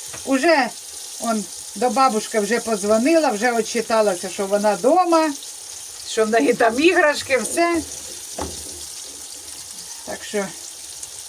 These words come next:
мама в мене он сидить, я її купила сьогодні лимонів. От. І знову маринує.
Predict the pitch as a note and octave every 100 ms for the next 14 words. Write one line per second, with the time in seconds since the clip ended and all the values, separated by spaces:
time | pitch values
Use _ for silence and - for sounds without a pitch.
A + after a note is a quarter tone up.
0 | - - - - - - - B3+ A#3+ A3
1 | G#3+ G#3+ G#3+ G3+ - G3 G#3 - - -
2 | G#3 G3+ G3 G3 F#3 - - - - -
3 | - - - - - G3 G#3+ G3+ - F#3+
4 | G3+ G#3 A#3 C#4 E3 D#3+ - - - -
5 | - - - F3+ E3+ - - - - -
6 | - A3+ G#3 B3 A3+ G3 G3 F#3+ F3 E3
7 | D#3+